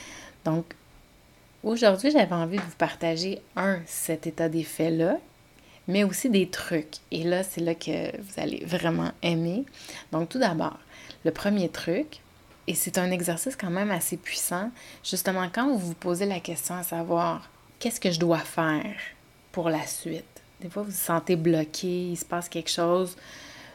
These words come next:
dans votre vie actuelle et justement en lien avec ce que vous êtes en train,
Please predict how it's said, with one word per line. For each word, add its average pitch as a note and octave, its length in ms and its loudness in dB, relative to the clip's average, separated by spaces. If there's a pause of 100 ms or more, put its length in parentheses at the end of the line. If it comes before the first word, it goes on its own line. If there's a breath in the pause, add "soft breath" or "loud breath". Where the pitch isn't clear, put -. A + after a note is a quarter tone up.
dans E3+ 180 0
votre E3 200 2
vie F3 120 -2
actuelle F3+ 680 2
et F#3 260 0 (240)
justement F3 340 -2
en F3 160 0
lien E3+ 220 0
avec D#3+ 220 -2
ce - 80 -6
que E3 80 -2
vous D#3+ 180 -2
êtes D#3 160 -2
en D#3 80 0
train, - 220 -6